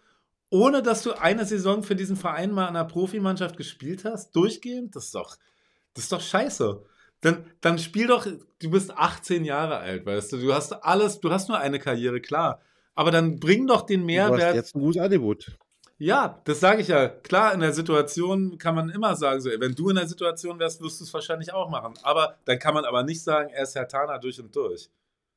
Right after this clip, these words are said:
Speaker 1: Das ist einfach nicht so, weil er geht beim ersten Angebot, das ist, äh, finde ich,
Speaker 2: Ich
Speaker 1: schäbig,
Speaker 2: weiß gar nicht, ob's
Speaker 1: Alter.
Speaker 2: erste war. Er hatte letzten Sommer, Sommer auch schon Angebote gehabt.
Speaker 1: Ja, aber dann
Speaker 2: Er hatte
Speaker 1: spiel
Speaker 2: definitiv
Speaker 1: doch,
Speaker 2: letzten Sommer
Speaker 1: guck
Speaker 2: auch
Speaker 1: mal,
Speaker 2: schon Angebote.
Speaker 1: er, er ist zweite Liga, er ist ein junger Spieler, er könnte jetzt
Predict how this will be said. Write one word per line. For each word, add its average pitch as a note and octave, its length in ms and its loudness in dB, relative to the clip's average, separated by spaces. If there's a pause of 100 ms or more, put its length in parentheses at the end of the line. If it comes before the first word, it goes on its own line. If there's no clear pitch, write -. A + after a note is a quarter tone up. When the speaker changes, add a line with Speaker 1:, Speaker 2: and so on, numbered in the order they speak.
(1400)
Speaker 1:
Das C3 160 -4
ist G#3 180 -2
einfach F3 300 2
nicht C3+ 180 -4
so, A2 220 2
weil C#3 140 6
er D3 100 4
geht G3 260 6
beim G3 160 6
ersten G#3+ 380 2
Angebot, F#3+ 640 0 (360)
das D3+ 120 -4
ist, F#3 220 -6
äh, E3 540 0
finde F#3 340 0
ich, E3+ 160 -4
Speaker 2:
Ich - 80 -10
Speaker 1:
schäbig, F3+ 400 2
Speaker 2:
weiß D3+ 60 -6
gar F3 100 4
nicht, C#3 100 4
ob's G#2+ 140 2
Speaker 1:
Alter. - 20 0
Speaker 2:
erste A2+ 320 2
war. G2 160 4
Er B2 120 6
hatte C3 100 4
letzten D3 260 8
Sommer, D3+ 180 10
Sommer D3 180 6
auch G3 80 6
schon F#3 120 0
Angebote A2 380 2
gehabt. F2+ 260 -6 (640)
Speaker 1:
Ja, F#3 240 4
aber F#3 160 4
dann F3+ 120 2
Speaker 2:
Er A#2+ 40 4
hatte B2 140 0
Speaker 1:
spiel A2+ 40 -12
Speaker 2:
definitiv G#3 280 6
Speaker 1:
doch, B3 140 6
Speaker 2:
letzten F3 280 0
Sommer F3 160 6
Speaker 1:
guck G3+ 60 10
Speaker 2:
auch - 0 -
Speaker 1:
mal, G#3+ 100 8
Speaker 2:
schon C#3+ 100 2
Angebote. F#2+ 500 -4
Speaker 1:
er, E3+ 240 6
er E3+ 80 4
ist E3 200 -6
zweite G3 320 4
Liga, F3 220 4
er B2 120 4
ist B2+ 120 -4
ein D#3 80 0
junger F3+ 280 2
Spieler, D#3+ 400 0
er A#2+ 100 -2
könnte D3+ 260 -2
jetzt D#3+ 580 0